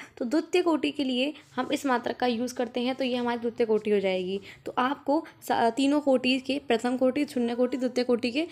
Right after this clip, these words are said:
मात्रक याद करने हैं। तो प्रथम कोटि, शून्य कोटि, द्वितीय कोटि, तीनों की कोटियों के मात्रक याद करने हैं, जिससे आपको ऐसे क्वेश्चंस करने में ईजी होगा। अब आते हैं हम नेक्स्ट क्वेश्चन, क्षारक जो आरएनए में नहीं होता। तो मैंने आपको बताया था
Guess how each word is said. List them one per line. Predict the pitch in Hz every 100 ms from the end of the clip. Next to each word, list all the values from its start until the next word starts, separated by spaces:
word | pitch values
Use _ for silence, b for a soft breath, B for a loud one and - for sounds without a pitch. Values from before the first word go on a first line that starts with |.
| B -
मात्रक | 226 240 254 - 311 302
याद | 233 220 240 -
करने | 214 196 196
हैं। | 190 202 - - -
तो | 330
प्रथम | - 226 233 233
कोटि, | 240 294 294
शून्य | 247 233
कोटि, | 233 226
द्वितीय | 269 247 247
कोटि, | 233 233
तीनों | 320 277 269 285
की | 277
कोटियों | 254 247 240
के | 269
मात्रक | 311 226 202 285
याद | 247 208
करने | 226 226 233
हैं, | 330 B B -
जिससे | 240 - 247
आपको | 233 - 269
ऐसे | 254 247
क्वेश्चंस | 240 233 233 233 226
करने | - 226 220
में | 269 -
ईजी | 233 - -
होगा। | - 185 B B B -
अब | 262
आते | 277 277
हैं | 294
हम |
नेक्स्ट | 285 277
क्वेश्चन, | 277 262 294 349 B B
क्षारक | - 247 254 294 294
जो | 233 269 B B -
आरएनए | 233 247 269 294
में | 269
नहीं | 214 208
होता। | 196 196 190 B B -
तो |
मैंने | 277 294
आपको | 302 -
बताया | 277 233 226 233
था | 233 226 175